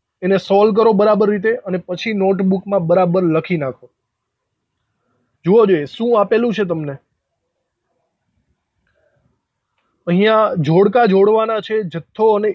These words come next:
એકમ વચ્ચે. તો વાહક અને વાહકતા, આવા બે શબ્દો આપ્યા છે. વાહકતાથી આપણે પરિચિત છીએ, વાહકમાં કંઈક કન્ફ્યુઝન હશે, કંઈ નહીં, બાકીની વસ્તુઓ સોલ્વ કરો એટલે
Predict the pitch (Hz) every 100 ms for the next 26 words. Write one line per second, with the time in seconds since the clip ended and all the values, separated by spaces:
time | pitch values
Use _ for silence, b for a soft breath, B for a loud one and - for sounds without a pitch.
0 | 180 165 208 175 160 151 165 _ _ _
1 | _ _ _ _ _ _ - 190 190 190
2 | 196 _ - 151 139 165 180 165 247 254
3 | 226 220 170 165 196 214 _ 214 160 156
4 | 185 190 175 208 208 196 202 196 185 214
5 | - 165 147 160 233 - 226 226 233 220
6 | 220 214 220 202 208 - 196 226 _ _
7 | _ _ _ - 156 165 180 202 233 226
8 | 226 208 208 196 214 202 214 180 180 190
9 | 143 _ _ _ - 233 233 208 175 175
10 | 233 240 233 214 - 240 240 - 226 233
11 | 233 240 214